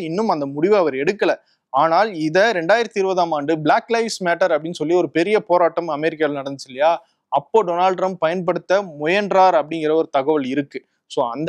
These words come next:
அடிப்படையில பார்த்தோம்னா, இந்த இன்சரக்ஷன் ஆக்டை பயன்படுத்தி அவர் நேஷனல் கார்ட்ஸை அங்க கொண்டு வந்தாருன்னா முழுமையாக அந்த இடத்துல கண்ட்ரோல் அப்படிங்கிறது ஃபெடரல் கவர்மெண்ட் கையில போயிரும் அப்படிங்கிற ஒரு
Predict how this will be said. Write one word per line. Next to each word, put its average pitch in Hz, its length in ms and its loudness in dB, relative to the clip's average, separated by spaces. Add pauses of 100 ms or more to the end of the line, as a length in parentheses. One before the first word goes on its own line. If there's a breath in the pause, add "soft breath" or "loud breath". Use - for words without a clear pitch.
அடிப்படையில 202 440 0
பார்த்தோம்னா, 139 440 -2 (240)
இந்த 143 100 -6 (100)
இன்சரக்ஷன் 185 480 -4
ஆக்டை 147 260 -8
பயன்படுத்தி 156 560 0 (400 soft breath)
அவர் 139 220 0
நேஷனல் 196 320 -2
கார்ட்ஸை 165 260 2
அங்க 143 240 -2
கொண்டு 170 240 0
வந்தாருன்னா 139 380 0 (160)
முழுமையாக 196 600 2 (400)
அந்த 175 200 0
இடத்துல 165 280 -2 (120)
கண்ட்ரோல் 185 340 0
அப்படிங்கிறது 147 500 -2 (380)
ஃபெடரல் 247 360 2
கவர்மெண்ட் 185 400 2
கையில 156 200 2 (100)
போயிரும் 156 320 0
அப்படிங்கிற 160 360 2
ஒரு 135 100 2